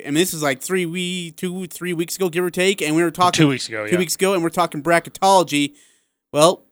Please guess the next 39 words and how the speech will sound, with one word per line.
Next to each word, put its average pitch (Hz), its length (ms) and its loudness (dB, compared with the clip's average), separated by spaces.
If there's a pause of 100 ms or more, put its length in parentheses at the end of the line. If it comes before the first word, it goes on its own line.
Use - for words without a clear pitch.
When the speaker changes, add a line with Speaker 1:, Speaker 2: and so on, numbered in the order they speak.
(340)
Speaker 1:
now 160 140 4
we're 165 80 4
back 170 320 4
to 196 240 2
it. 107 100 -4
Why? 151 320 4
Because 156 380 -2
things 175 180 -6
are 156 60 -6
starting 160 240 -2
to 160 40 -2
get 151 140 -2
saucy 190 420 0
here 143 200 0
as 139 100 -2
we 139 80 -12
get 147 160 0
one 160 180 2
week 160 200 0
away 165 160 0
from 147 160 -8
conference 156 400 0
play 185 280 0
or 139 120 -2
conference 147 360 -4
tournament 196 340 -6
play 143 280 -4 (400)
with 139 180 0
one 165 300 2
week 165 220 0
of 139 160 -6 (120)
open 135 560 2 (340)
basketball 139 720 2
and 127 220 -4
makeup 156 340 0
games 131 400 -2
left 127 420 -4
for 131 320 -8
the, 127 420 -2